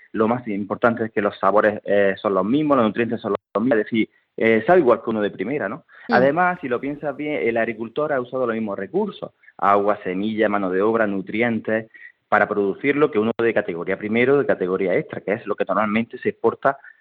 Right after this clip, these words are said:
Speaker 1: fuera de España, ¿no? Para grande distribución.
Speaker 2: Ujú.
Speaker 1: Además, el consumidor cada vez más sensible con el medio ambiente, ¿no? Como decía, y la sostenibilidad. Y estas
Speaker 2: Ujú.
Speaker 1: iniciativas están siendo muy bien acogidas por nuestra parte.
Speaker 2: Ujú. Bueno, eh, le quería preguntar por esa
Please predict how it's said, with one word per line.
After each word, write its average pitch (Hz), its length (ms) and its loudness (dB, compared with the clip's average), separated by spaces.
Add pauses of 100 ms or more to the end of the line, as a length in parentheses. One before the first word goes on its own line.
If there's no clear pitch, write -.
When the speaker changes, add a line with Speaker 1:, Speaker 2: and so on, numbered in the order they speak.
(120)
Speaker 1:
fuera 107 240 2
de 87 60 4
España, 135 400 0
¿no? 117 100 -2
Para 92 320 4
grande 101 240 0
distribución. 95 640 -2 (220)
Speaker 2:
Ujú. 226 420 -2 (260)
Speaker 1:
Además, 170 580 4 (100)
el 113 320 4
consumidor 123 720 4
cada 131 180 4
vez 117 140 2
más 151 160 -6
sensible 107 340 -8
con 104 140 -4
el 98 40 -6
medio 95 200 -4
ambiente, 147 360 -6
¿no? 120 80 -4
Como 110 200 -10
decía, 95 320 -12 (320)
y 104 80 0
la 101 80 0
sostenibilidad. 104 720 -2 (260)
Y 240 100 2
estas 185 160 2
Speaker 2:
Ujú. 120 60 2
Speaker 1:
iniciativas 120 380 2
están 131 160 -4
siendo 113 200 -6
muy 101 160 -6
bien 95 160 -2
acogidas 95 460 -4
por 92 160 -4
nuestra 95 240 -6
parte. - 320 -4 (220)
Speaker 2:
Ujú. 226 300 0 (280)
Bueno, 208 320 2
eh, 185 200 0
le 190 100 0
quería 190 180 0
preguntar 196 380 0
por 202 100 2
esa 214 240 2